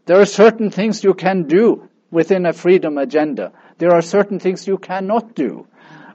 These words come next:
or you will be defeated by choosing the wrong method. Do you hear me? It was a complicated sentence.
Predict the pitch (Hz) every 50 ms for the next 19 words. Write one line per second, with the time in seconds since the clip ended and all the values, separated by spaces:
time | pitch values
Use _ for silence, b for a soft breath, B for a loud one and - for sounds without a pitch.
0 | B - 156 180 185 - - - _ _ _ _ - 135 175 185 180 175 175 170
1 | - 175 170 147 135 165 160 - - - 180 214 220 220 220 - - 139 117 -
2 | - - 143 151 147 - - 175 185 202 180 - 202 175 165 160 165 156 147 165
3 | 180 190 175 151 - b b b b b 123 127 170 196 196 - - 135 117 95
4 | 117 143 147 156 151 147 165 180 180 185 202 220 214 220 b b b b b b
5 | b b b b b b b b b b b b _ _ - 143 123 107 _ -
6 | 147 151 - 180 165 151 165 151 - 170 180 175 175 151 135 - 151 143 - 147
7 | 143 139 - 156 160 156 151 - - 85 - _